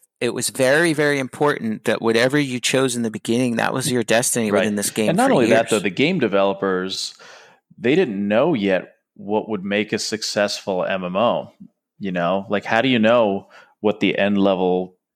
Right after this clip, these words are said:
Speaker 2: content is supposed to look like? You can only guess.
Speaker 1: Yeah. And that we were paying for these,
Speaker 2: Oh,
Speaker 1: we
Speaker 2: yeah.
Speaker 1: were paying subscriptions
Speaker 2: Yeah.
Speaker 1: back then for everything, right? And I wonder what it was in comparison to when WoW
Speaker 2: It
Speaker 1: came
Speaker 2: was
Speaker 1: out, like,
Speaker 2: about
Speaker 1: if WoW
Speaker 2: the
Speaker 1: was
Speaker 2: same. It
Speaker 1: more
Speaker 2: was
Speaker 1: or less.
Speaker 2: comparable. I
Speaker 1: Let me
Speaker 2: think
Speaker 1: look
Speaker 2: it was
Speaker 1: this
Speaker 2: nine dollars a month, and WoW might have been, like, twelve.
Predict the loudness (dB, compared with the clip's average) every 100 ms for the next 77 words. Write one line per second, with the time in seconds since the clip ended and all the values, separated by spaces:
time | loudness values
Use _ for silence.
0 | -12 -2 -2 0 -2 -2 -6 -6 -4 -4
1 | -2 -4 -2 0 -2 -4 _ _ _ -16
2 | -10 -4 -2 -2 -2 0 2 0 -8 -16
3 | _ _ _ -20 -20 -20 -20 -20 -20 _
4 | -2 2 2 -2 -14 _ _ _ _ -2
5 | 0 2 2 2 0 0 -2 0 0 0
6 | -2 -4 -2 -4 -2 -2 -2 -2 0 -2
7 | -4 -4 -2 -4 -2 -4 -2 -2 -2 -4
8 | -4 2 2 2 -2 -8 -6 -6 -8 -18
9 | _ _ _ _ _ _ -2 2 2 2
10 | 2 2 2 2 2 -2 -4 0 0 2
11 | 0 -4 -6 -4 -2 -2 -4 -2 -2 2
12 | 2 2 0 0 0 0 2 2 4 2
13 | 0 -2 0 0 2 2 2 0 -2 -2
14 | -2 -6 -2 -2 0 0 0 2 2 4
15 | 4 2 0 0 0 0 -6 -6 -2 0
16 | 0 -2 -4 -4 -6 -8 -10 -8 -4 -2
17 | -4 -8